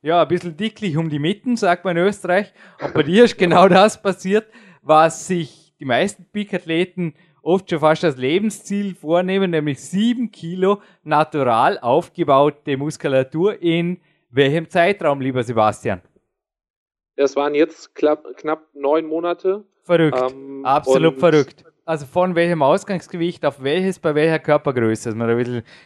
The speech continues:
Speaker 1: die Fakten haben, vor allem für alle Bodybuilding-Begeisterten, die natürlich nach wie vor zuhören. Wir sind
Speaker 2: Ja.
Speaker 1: der größte Kraftsport- und Bodybuilding-Podcast. Ist nun mal so, bleibt so, darf so bleiben.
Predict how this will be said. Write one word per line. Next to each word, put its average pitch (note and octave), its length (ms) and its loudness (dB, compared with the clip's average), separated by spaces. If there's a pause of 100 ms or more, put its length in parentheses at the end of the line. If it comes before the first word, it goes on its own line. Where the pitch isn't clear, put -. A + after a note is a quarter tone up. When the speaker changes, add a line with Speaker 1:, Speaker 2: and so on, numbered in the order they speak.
(120)
Speaker 1:
die E3+ 80 0
Fakten E3+ 600 0
haben, C3 280 2
vor A#2+ 140 -2
allem B2+ 260 0
für B2+ 140 0
alle C3 240 0
Bodybuilding-Begeisterten, C3+ 1700 -2
die A#2+ 160 -4
natürlich A#2+ 320 -4
nach A#2 180 0
wie B2 80 2
vor G#2+ 220 -2
zuhören. G2 500 -4 (320)
Wir C3 160 0
sind D3+ 320 0
Speaker 2:
Ja. B2 100 -4
Speaker 1:
der A2+ 180 2
größte C3+ 540 0 (280)
Kraftsport- E3 800 0
und D#3+ 380 -2 (100)
Bodybuilding-Podcast. A#2+ 1160 0
Ist E3+ 340 -6
nun D#3 180 0
mal C#3 160 2
so, C#3 240 0
bleibt B2+ 380 -2
so, A2 240 -2 (200)
darf B2 240 2
so C3+ 140 -4
bleiben. G#2 380 -2